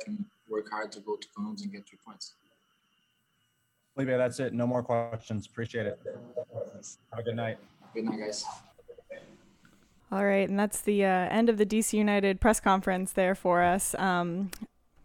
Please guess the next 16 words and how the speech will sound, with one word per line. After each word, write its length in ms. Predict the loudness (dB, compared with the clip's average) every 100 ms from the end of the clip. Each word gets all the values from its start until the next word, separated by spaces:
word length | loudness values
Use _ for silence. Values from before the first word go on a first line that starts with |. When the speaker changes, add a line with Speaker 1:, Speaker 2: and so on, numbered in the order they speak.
| -20 _ _
Speaker 3:
again, 280 | 4 6 6
a 80 | 10
lot 180 | 8 10
to 120 | 6
go. 300 | 8 8 8
I 160 | 8 6
wanna 220 | 4 4
take 200 | 4 4
us 180 | 4 2
first, 320 | 2 2 4
though, 280 | 6 8 8
to 600 | 4 4 6 8 6 2 -4 -8
Sorga, 560 | 0 0 2 -2 -2 -4
because 540 | -2 2 2 2 0 -2
he, 460 | 0 0 0 -2 -4 -12 -20 -20 _ -20
Felipe 680 | 4 10 12 12 10 6